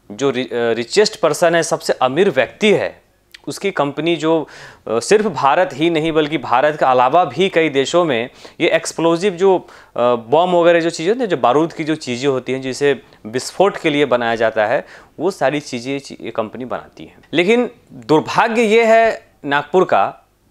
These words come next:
कि आए दिन, यानी कि पिछले दो महीने पहले ही अभी-अभी एक नवयुवक की जान गई थी इसी ब्लास्ट में, उसमें भी इस बात को दबा दिया गया। उसके बाद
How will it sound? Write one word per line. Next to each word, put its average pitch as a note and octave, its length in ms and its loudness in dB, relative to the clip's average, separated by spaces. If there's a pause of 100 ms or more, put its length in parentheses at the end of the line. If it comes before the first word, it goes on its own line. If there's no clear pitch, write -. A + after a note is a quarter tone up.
(120)
कि - 100 -14 (100)
आए G3+ 260 2
दिन, D3 480 0
यानी C3 240 -6
कि E3 100 -14
पिछले D#3+ 360 -4
दो C#3+ 320 0
महीने D3+ 340 -2
पहले C#3+ 420 0
ही F3+ 140 -2
अभी-अभी C3 560 -2
एक C3+ 200 -4
नवयुवक A#2+ 500 -4
की A2 80 -10
जान G2+ 280 -6
गई G#2 160 -6
थी D3 240 -14 (400)
इसी A3+ 200 -6
ब्लास्ट A#2+ 380 0
में, C3 200 -8 (280)
उसमें D#3 300 -4
भी D#3 180 -4
इस C#3 200 -8
बात C3+ 220 0
को D#3+ 100 -2
दबा G2+ 240 0
दिया E2 240 -12
गया। D2+ 200 -16 (360)
उसके D#3+ 260 0
बाद C#3 320 0